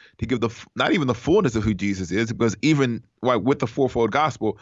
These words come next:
there's something about Jesus that, like, still eludes us, right? He's still, like, we don't, we ha-, we don't have, he's not bound by those four stories, he's, or those four narratives. He's even more than that, right? That Jesus is, is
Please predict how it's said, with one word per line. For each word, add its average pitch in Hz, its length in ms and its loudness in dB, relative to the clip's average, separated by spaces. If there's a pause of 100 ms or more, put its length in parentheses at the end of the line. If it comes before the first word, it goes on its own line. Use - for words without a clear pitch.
(240)
there's 120 140 -8
something 147 280 -2
about 120 240 0
Jesus 107 380 -4
that, 104 240 -2
like, 101 320 -2 (200)
still 156 300 0
eludes 123 480 2
us, 90 220 -4
right? 95 120 0
He's 123 140 0
still, 143 540 2
like, 117 320 -2 (340)
we 151 220 4
don't, 156 260 2
we 147 140 2
ha-, 170 100 0
we 151 140 0
don't 185 160 -2
have, 135 280 -4
he's 180 180 -4
not 123 260 -2
bound 110 560 0
by 107 160 -2
those 107 260 -2
four 110 400 -2
stories, 104 480 0
he's, 135 200 -2 (360)
or 123 80 2
those 127 160 4
four 127 280 2
narratives. 117 520 -2
He's 175 240 -4
even 170 280 0
more 175 200 0
than 147 140 -8
that, 165 260 -4
right? 110 220 0
That 110 100 -2
Jesus 147 380 0
is, 131 160 -4 (320)
is 131 160 -2